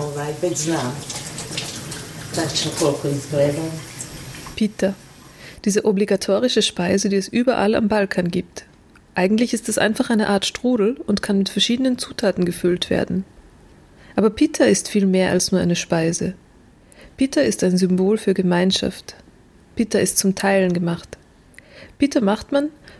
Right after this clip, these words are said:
Speaker 2: wenn die Familie oder Gäste zu Besuch kommen. Und Pita, so pathetisch das jetzt auch klingen mag,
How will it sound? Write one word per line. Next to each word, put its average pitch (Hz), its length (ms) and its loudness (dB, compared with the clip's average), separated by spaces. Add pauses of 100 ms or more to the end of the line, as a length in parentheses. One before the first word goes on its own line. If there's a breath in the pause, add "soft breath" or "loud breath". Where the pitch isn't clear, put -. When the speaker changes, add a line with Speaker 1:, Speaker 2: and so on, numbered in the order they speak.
Speaker 2:
wenn 202 120 2
die 196 60 2
Familie 240 560 2
oder 247 140 2
Gäste 196 360 0
zu 190 160 0
Besuch 185 380 -2
kommen. 175 440 0 (560)
Und 185 180 2
Pita, 254 360 0 (360)
so - 140 -4
pathetisch 214 520 2
das - 160 0
jetzt - 200 -2
auch 180 140 -2
klingen 202 320 2
mag, 190 260 0